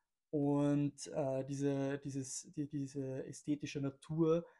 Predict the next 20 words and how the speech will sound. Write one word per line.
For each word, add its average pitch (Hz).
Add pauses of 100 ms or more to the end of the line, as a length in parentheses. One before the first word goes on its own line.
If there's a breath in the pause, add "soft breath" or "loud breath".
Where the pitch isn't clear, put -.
(140 soft breath)
wird 143
halt 131
von 135
den 131
Menschen, 135
vom, 131
äh, 131
Kapitalismus, 139
von 131
der 131
Industrialisierung, 151
vom 156
Kolonialismus 147 (360 soft breath)
einfach 139 (440)
bedroht 135
und, 139
äh, -
auch 127 (220)
größtenteils 131
zerstört. 120